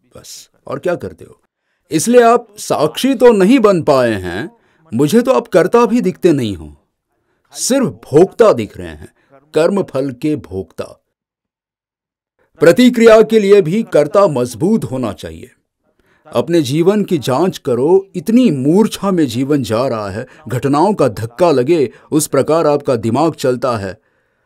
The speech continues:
आपकी सोचने की प्रक्रिया, आपकी संवेदना, आपकी बड़बड़, आपकी क्रिया,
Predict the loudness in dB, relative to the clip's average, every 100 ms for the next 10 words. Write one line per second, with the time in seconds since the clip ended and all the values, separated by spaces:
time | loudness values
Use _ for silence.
0 | _ -6 -4 -2 -2 -2 -4 -8 _ _
1 | _ -8 -2 0 0 -2 -2 -4 -4 -4
2 | -2 -4 -8 _ _ -8 -8 -6 -8 -4
3 | -4 2 2 2 -2 -4 -8 _ _ _
4 | _ _ _ _ _ -12 -12 -6 -6 -6
5 | -2 0 2 6 6 4 -2 _ _ -8
6 | -8 -8 -12 -10 -4 0 0